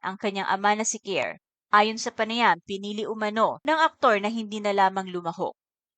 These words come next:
Sa isang vlog ni Tony Gonzaga, emotional na ibinahagi noon ni Danny ang mga katagang, "In-invite ko siya,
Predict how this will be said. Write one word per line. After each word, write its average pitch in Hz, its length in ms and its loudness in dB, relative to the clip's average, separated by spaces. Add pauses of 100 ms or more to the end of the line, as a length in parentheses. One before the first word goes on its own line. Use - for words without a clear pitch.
Sa - 80 -6
isang 262 320 0
vlog 233 400 8
ni 226 80 -6
Tony 233 320 -8
Gonzaga, 214 640 2
emotional 233 640 -2
na 226 80 -6
ibinahagi 208 640 -2
noon 220 320 -4
ni - 0 -
Danny 180 640 0 (240)
ang 294 240 2
mga 277 160 4
katagang, 208 640 0
"In-invite 269 560 2
ko 185 80 -10
siya, 110 320 -4